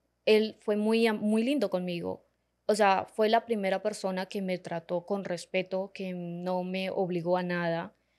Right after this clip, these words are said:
que también, eh, era muy caballeroso, no como en otras ocasiones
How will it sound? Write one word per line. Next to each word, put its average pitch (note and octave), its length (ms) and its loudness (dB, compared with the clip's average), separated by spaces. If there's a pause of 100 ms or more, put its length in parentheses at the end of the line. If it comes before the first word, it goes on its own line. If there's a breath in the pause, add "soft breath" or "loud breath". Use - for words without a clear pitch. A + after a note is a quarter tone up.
(240)
que F3 720 0 (720)
también, F3+ 720 0
eh, F3 720 -4 (1500)
era G#3+ 160 4
muy A3 200 0 (180)
caballeroso, F#3+ 580 0 (320)
no F#3+ 220 0
como G#3 200 0
en G3+ 60 -2
otras F#3+ 260 -2
ocasiones F3+ 600 -8